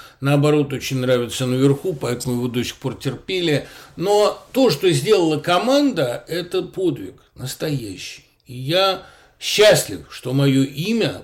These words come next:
появлялось на страницах этого издания сорок лет. Я перестал там печататься, когда появилась у них необходимость ставить иноагентскую плашку.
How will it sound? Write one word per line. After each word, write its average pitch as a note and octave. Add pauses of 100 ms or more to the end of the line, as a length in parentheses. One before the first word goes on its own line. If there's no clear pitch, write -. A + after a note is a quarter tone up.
появлялось C#3
на A#2+
страницах C3+
этого C3
издания B2
сорок A#2+
лет. F#3 (680)
Я G#3+
перестал G3
там A#2+
печататься, C3
когда B2
появилась C3+
у A#2+
них A2+
необходимость B2
ставить A2
иноагентскую A#2
плашку. C#3